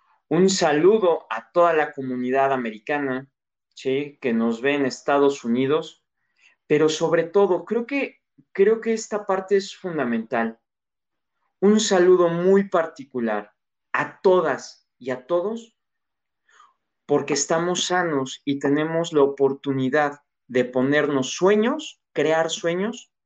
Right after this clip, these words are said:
y así hacer realidades.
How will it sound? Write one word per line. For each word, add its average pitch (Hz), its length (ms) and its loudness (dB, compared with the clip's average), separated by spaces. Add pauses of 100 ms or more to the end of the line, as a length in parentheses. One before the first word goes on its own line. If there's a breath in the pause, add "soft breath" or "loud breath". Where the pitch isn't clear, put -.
(1300)
y 127 140 2
así 190 500 -4 (1040)
hacer 139 460 0
realidades. 117 840 -4